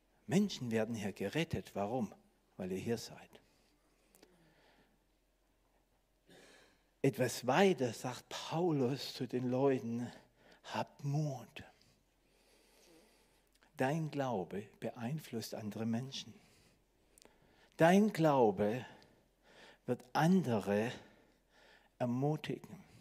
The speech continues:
Durch deine Anwesenheit verändert sich die geistliche Atmosphäre.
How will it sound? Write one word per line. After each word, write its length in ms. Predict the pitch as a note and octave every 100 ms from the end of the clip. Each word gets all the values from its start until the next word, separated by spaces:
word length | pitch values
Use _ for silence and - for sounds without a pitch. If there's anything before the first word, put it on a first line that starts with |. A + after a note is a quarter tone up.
| - - _ _ _ _ _ _ _ _ _ _
Durch 160 | B2
deine 380 | - B2 A#2 A2+
Anwesenheit 1080 | C3 F3+ E3+ A#2+ G#2+ - A2 F2+ G#2 A#2 - - _ _ -
verändert 800 | B2 - - C#3 D#3+ C#3 A2+ -
sich 240 | A2 -
die 100 | A#2+
geistliche 560 | G#2+ G#2 - - - A2
Atmosphäre. 800 | - B2+ A#2+ - C3+ C3 G#2